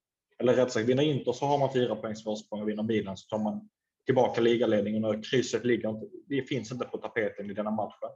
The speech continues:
Ehm, jag ser att Inter har den bättre stundande formen, men lite på Konrads poäng innan att,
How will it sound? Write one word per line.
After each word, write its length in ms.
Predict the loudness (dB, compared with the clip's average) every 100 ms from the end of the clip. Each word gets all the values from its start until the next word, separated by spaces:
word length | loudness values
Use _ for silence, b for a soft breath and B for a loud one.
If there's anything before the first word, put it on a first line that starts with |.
| _ B B B B B B 2
Ehm, 360 | 4 4 0 -2 -8
jag 300 | 0 2 2
ser 600 | 0 -6 2 4 6 4
att 160 | 0 -2
Inter 380 | -4 -4 -4 -6
har 460 | 0 2 2 0
den 180 | -2 -4
bättre 280 | -4 -6 -14
stundande 540 | -6 -4 -2 -2 -2
formen, 560 | 0 4 4 4 0 -4
men 160 | -4 0
lite 340 | -2 -2 -10
på 220 | -6 -6
Konrads 520 | -2 -2 0 -4 -6
poäng 260 | -2 0 0
innan 300 | -2 -4 -6
att, 200 | -8 -12